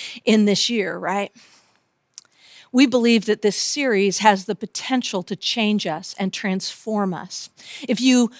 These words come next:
weren't with us last weekend, I would encourage you to go back and listen to Eugene's message on resolving conflict. It was so good. It was so helpful. It was so practical. We've entitled this series, I Love You, But You're Driving Me Nuts, <laughs> right?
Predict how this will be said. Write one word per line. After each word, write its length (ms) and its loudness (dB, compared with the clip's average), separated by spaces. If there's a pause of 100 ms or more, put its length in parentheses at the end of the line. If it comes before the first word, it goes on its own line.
(140)
weren't 360 6
with 180 4
us 220 4
last 340 8
weekend, 300 2
I 80 8
would 100 0
encourage 520 -2
you 100 0
to 60 -2
go 160 0
back 360 6
and 200 0
listen 460 0 (320)
to 120 2
Eugene's 580 2
message 440 2
on 180 4
resolving 540 4
conflict. 680 -4
It 60 -6
was 100 -8
so 280 0
good. 220 0
It 60 -4
was 120 -6
so 320 2
helpful. 760 -4 (260)
It 80 0
was 140 0
so 320 2 (240)
practical. 760 2 (420)
We've 180 4
entitled 600 6
this 180 4
series, 800 2
I 120 8
Love 400 6
You, 360 -6 (840)
But 220 -2
You're 120 2
Driving 460 6
Me 100 -4
Nuts, 580 -4
<laughs> 80 -16
right? 340 -6